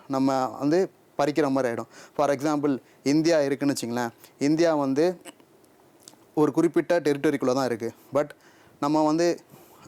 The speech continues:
ஆ, இப்போ சைனாவோட, இப்போ சைனா வந்து என்ன பண்றாங்க, இந்தியன் டெரிட்டரிக்குள்ள வந்து,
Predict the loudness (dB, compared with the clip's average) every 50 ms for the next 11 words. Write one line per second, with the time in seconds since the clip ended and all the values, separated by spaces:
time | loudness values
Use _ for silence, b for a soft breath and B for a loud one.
0 | -6 -4 -2 -2 -2 0 0 0 0 0 0 0 0 0 2 2 2 2 2 2
1 | 2 0 -2 -2 -6 -8 -6 -2 0 0 0 0 0 0 0 0 2 0 0 0
2 | 0 0 -2 -2 -2 -4 -2 -2 -2 -2 -2 -4 -6 B B B B B B B
3 | 0 2 2 2 2 2 2 0 -2 0 0 0 0 0 0 0 0 0 0 0
4 | 0 0 0 0 -2 -6